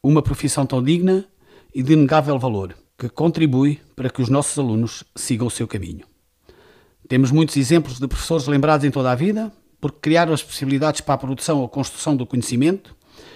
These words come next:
por experiências vividas, pela capacidade de fazer a diferença e pela sua relação com os alunos. Sobre os professores,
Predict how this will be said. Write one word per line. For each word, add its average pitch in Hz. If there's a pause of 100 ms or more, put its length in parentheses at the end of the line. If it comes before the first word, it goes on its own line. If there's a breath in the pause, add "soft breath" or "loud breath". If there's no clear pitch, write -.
(360 loud breath)
por -
experiências 156
vividas, 151 (360)
pela 139
capacidade 143
de -
fazer 143
a 135
diferença 135 (680 soft breath)
e 127
pela 139
sua 143
relação 131 (280)
com 127
os 110
alunos. 104 (100)
Sobre 156
os 120
professores, -